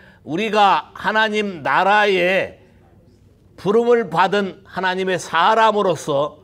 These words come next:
성경에 기록된 이 일들이 실제로 이루어지고 있으며 오늘날의 전 세계에 이러한 일들이 벌어지고 있는 이 시대 가운데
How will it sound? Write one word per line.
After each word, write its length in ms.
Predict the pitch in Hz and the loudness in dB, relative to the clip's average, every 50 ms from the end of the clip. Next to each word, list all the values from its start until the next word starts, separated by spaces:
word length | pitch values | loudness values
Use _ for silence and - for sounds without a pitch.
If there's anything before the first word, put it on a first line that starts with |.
| - _ _ _ _ _ - - - | -20 _ _ _ _ _ -20 -20 -20
성경에 760 | - - - 180 190 208 208 202 196 202 196 196 202 202 190 | -16 -8 -4 -2 -2 -2 -2 -2 0 0 0 0 -2 -2 -4
기록된 640 | - - 175 180 196 214 - 208 202 208 202 196 190 | -4 -2 0 2 2 0 0 -2 -2 -2 -2 -2 -4
이 260 | 196 202 196 196 202 | -4 -4 -4 -4 -4
일들이 680 | 220 240 240 214 220 214 220 233 220 170 - - - _ - - - - - - _ _ _ | -2 -2 -2 2 0 2 2 2 -2 -2 -4 -8 -20 _ -20 -20 -20 -20 -20 -20 _ _ _
실제로 840 | - - - 233 277 285 - - - 247 233 208 196 196 208 208 202 | -14 -10 -6 -6 -6 -6 -6 -6 -2 0 0 0 2 0 0 0 -2
이루어지고 800 | - 165 185 208 247 254 254 233 233 - - 233 233 247 247 220 | -4 -6 -4 0 4 4 4 4 2 -2 -8 -6 -2 -2 0 -2
있으며 640 | 196 - - - 220 202 185 165 160 170 175 170 - - - - _ _ _ _ | -2 -4 -6 -8 -6 -4 -2 -2 -2 -2 -4 -6 -8 -18 -20 -20 _ _ _ _
오늘날의 640 | - 131 165 196 208 202 196 196 196 190 190 190 151 | -8 -6 -2 -2 0 0 2 2 2 2 0 -2 -2
전 260 | - 160 180 196 202 | -2 -4 -4 -4 -4
세계에 640 | 170 139 180 190 196 170 185 190 185 170 143 - - - _ - | -8 -6 -4 -4 -4 -2 -2 -2 -2 -2 -4 -6 -10 -18 _ -12
이러한 420 | 151 175 196 220 208 208 202 202 | -6 -2 0 0 0 0 -2 -2
일들이 520 | 202 220 226 233 214 220 214 214 214 160 - | -4 -6 -4 -2 0 0 0 0 0 -4 -4
벌어지고 540 | - 147 170 190 202 208 180 185 185 190 202 | -2 0 0 0 0 -2 -2 -2 -2 -2 -2
있는 200 | 190 190 190 190 | -2 -2 -4 -4
이 100 | 185 151 | -6 -8
시대 320 | - - - 214 185 - | -10 -8 -6 -8 -6 -4
가운데 600 | - 185 180 170 160 151 147 147 123 - - | -2 0 0 0 0 -2 -4 -6 -6 -6 -10